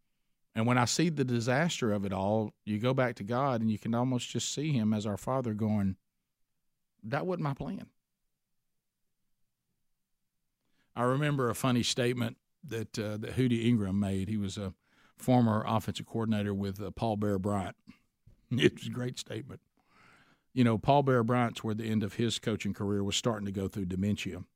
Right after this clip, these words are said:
as well. And they talked about, the guy, people were there, they said, you know, we would be in a game, and all of a sudden he would call a play that we hadn't run in ten years.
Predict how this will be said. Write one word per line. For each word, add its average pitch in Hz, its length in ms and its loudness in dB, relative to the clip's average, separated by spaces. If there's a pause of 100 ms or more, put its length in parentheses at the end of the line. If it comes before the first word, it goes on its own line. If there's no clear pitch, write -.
(400)
as 95 160 -6
well. 110 320 -2 (1200)
And 95 300 -4
they 104 100 0
talked 110 280 0
about, 92 320 -6
the 101 80 -8
guy, 101 160 -6
people 101 280 -4
were 90 80 -8
there, 104 220 -2
they 92 140 -2
said, 101 200 -4
you 101 60 0
know, 98 80 0
we 110 160 4
would 104 160 0
be 98 260 0 (520)
in 110 100 2
a 101 60 0
game, 101 500 2 (640)
and 104 120 -2
all 113 100 4
of 104 60 0
a - 40 -6
sudden 104 240 -2
he 117 80 0
would 104 140 -4
call 113 220 -2
a 98 40 -6
play 120 360 -2
that 98 140 -4
we 107 140 -2
hadn't 98 300 -4
run 110 260 2
in 90 240 -4 (180)
ten 113 240 2
years. 113 400 -4